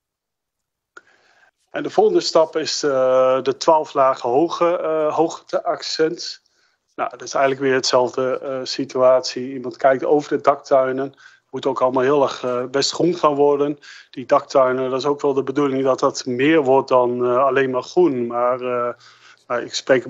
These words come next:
misschien een beetje voor mijn beur, maar die, dat krijgt ook een gemeenschappelijk karakter, een verblijfskarakter.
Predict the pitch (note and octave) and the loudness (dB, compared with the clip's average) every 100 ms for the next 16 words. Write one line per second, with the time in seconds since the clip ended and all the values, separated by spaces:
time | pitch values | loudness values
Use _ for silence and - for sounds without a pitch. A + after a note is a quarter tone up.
0 | B2 B2 - D3+ D3 C#3+ C#3 - C#3+ C#3 | -4 -4 2 2 4 2 2 0 2 2
1 | C3+ C#3+ D3 C#3 C3 C3+ C3 C3 C#3 - | 4 4 4 0 -2 -2 -2 -2 -4 -2
2 | D#3 C3 - B2+ C3+ - A#2+ A#2+ - A2+ | -2 0 -4 -4 -6 -10 -8 -6 -6 -8
3 | - A#2 C3+ A2 A2+ - A#2 A2 A#2 A#2 | -10 -16 -12 -6 -6 -6 -14 -14 -14 -14
4 | A#2 - A#2+ B2 A#2 - B2+ A2 A2+ - | -14 -16 -2 0 0 -2 -8 -8 -10 -12
5 | - | -20